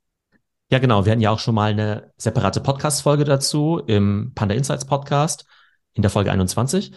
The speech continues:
Und zwar gibt es ja in jedem Land in der E U eben eine Kryptoregulierung,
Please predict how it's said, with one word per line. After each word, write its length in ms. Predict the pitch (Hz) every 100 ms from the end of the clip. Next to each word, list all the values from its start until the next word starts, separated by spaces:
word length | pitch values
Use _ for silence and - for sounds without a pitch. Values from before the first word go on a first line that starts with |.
| - _ _ _
Und 300 | 110 107 107
zwar 640 | - 107 104 104 101 - _ _ _ _ _ -
gibt 120 | 139
es 120 | 131 -
ja 100 | 113
in 200 | 110 110
jedem 240 | 123 139
Land 280 | 107 139 180
in 140 | 123
der 100 | 113
E 140 | 110 110
U 280 | 127 160 -
eben 220 | 110 107
eine 120 | 95
Kryptoregulierung, 960 | 92 165 - 151 147 151 156 165 214 220